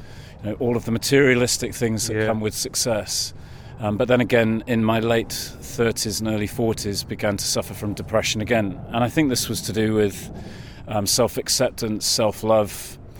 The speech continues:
Speaker 1: um, and understanding the value that I represented to my family and the community that I was a part of. I began to, again,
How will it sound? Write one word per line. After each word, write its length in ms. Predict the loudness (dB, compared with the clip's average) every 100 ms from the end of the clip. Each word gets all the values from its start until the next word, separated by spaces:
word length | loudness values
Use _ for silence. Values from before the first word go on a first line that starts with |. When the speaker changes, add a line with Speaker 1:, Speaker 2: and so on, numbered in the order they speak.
| -18 -16 -16 -18 -6
Speaker 1:
um, 300 | 0 0 0
and 120 | 0
understanding 600 | 0 0 -2 0 0 0
the 80 | -2
value 480 | 2 4 4 2 0 -6
that 220 | -4 -4 0
I 360 | 2 4 2 -2 -6
represented 800 | -6 -4 -6 -2 -2 -2 -6
to 420 | -6 -10 -8 -8 -12 -14 -8
my 100 | -6
family 380 | 0 0 2 0
and 100 | -2
the 60 |
community 480 | -4 -2 -2 -4 -6
that 120 | -4
I 40 | -6
was 120 | -8
a 40 |
part 360 | -2 0 0 -2
of. 200 | -6 -6
I 60 |
began 360 | -6 -2 0 0
to, 120 | -2 -2
again, 340 | 0 0